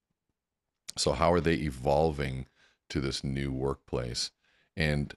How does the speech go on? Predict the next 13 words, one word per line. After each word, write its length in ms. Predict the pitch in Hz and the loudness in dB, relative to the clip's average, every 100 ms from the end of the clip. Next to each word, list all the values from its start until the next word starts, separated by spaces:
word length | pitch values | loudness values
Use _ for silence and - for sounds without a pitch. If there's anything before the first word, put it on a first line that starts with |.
| _ | _
and 220 | 87 76 | 0 0
how 220 | 69 87 104 | 0 2 2
do 80 | |
they 180 | 131 95 | 4 2
evolve 420 | 78 69 69 71 | 2 2 2 2
in 60 | 69 | 0
a 60 | 67 | -2
way 260 | 67 67 | -2 -2
that, 180 | 64 58 - | -4 -10 -8
that 220 | 71 - | -8 -2
drives 340 | 80 73 69 | 2 2 0
the 160 | - - | -8 -2
value 540 | 71 69 87 113 135 | 0 2 0 0 -4